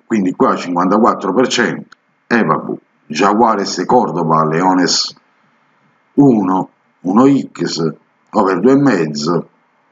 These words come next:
sessantuno per cento qua, è un gol, cinquantuno per cento il Dutching, e Real Sant'Andre-, Sa-, Real Cartagena, Sant'Andreas, qua,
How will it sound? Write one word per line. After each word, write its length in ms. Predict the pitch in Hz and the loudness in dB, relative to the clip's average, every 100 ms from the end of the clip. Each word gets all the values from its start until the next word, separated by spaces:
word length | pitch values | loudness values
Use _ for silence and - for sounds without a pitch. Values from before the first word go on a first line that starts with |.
| _ _ _ _ _ _ _ _ - | _ _ _ _ _ _ _ _ -20
sessantuno 680 | - 90 - 98 101 101 90 | -8 -6 -2 0 2 4 2
per 160 | 120 127 | 2 0
cento 420 | - 92 80 98 | 0 -2 0 -4
qua, 380 | - 95 73 69 | 0 0 0 -4
è 40 | |
un 220 | 76 107 | 0 0
gol, 480 | 123 123 92 92 82 - _ _ _ _ _ | 2 2 0 -4 -8 -12 _ _ _ _ _
cinquantuno 560 | - 98 101 104 110 101 | -6 -2 2 4 4 4
per 140 | 90 | 2
cento 600 | 78 98 85 78 80 - - | 0 -2 0 0 -2 -4 -4
il 480 | 101 85 76 69 - _ _ _ _ _ _ - - _ _ _ _ _ | -4 -2 -2 -4 -6 _ _ _ _ _ _ -14 -14 _ _ _ _ _
Dutching, 640 | 110 95 - - 127 120 - _ _ _ _ _ - | 0 0 -2 -6 -4 -4 -6 _ _ _ _ _ -10
e 120 | 87 | -2
Real 260 | 117 113 85 | 2 2 0
Sant'Andre-, 640 | - 90 127 110 85 - - | -2 2 2 2 -2 -6 -12
Sa-, 720 | - 80 87 76 73 71 71 | -6 -2 0 2 0 0 -2
Real 560 | 76 87 87 78 73 - | -2 0 2 0 -2 -4
Cartagena, 960 | 82 80 80 76 80 76 71 71 64 | -4 -4 -2 0 0 0 -2 -4 -4
Sant'Andreas, 920 | 62 67 71 110 110 87 69 62 - - | -6 -6 0 2 4 2 0 -4 -8 -4
qua, 220 | 92 - | -4 -4